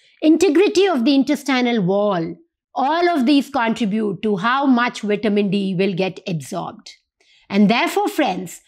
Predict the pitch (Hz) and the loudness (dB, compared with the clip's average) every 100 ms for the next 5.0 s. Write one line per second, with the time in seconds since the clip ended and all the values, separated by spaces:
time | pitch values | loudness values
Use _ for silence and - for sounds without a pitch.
0 | _ _ - 247 285 339 349 330 302 233 | _ _ -2 4 4 4 2 0 0 -2
1 | 185 262 269 262 262 262 247 214 247 294 | 0 -4 -2 -2 -2 -4 -2 0 0 -2
2 | 294 - _ _ _ - 202 269 359 330 | -6 -20 _ _ _ 2 4 6 4 4
3 | 285 - - - _ _ _ _ _ - | 0 -4 -14 -20 _ _ _ _ _ -12
4 | - 269 269 294 277 240 233 254 262 254 | -2 0 2 4 4 4 2 2 2 -2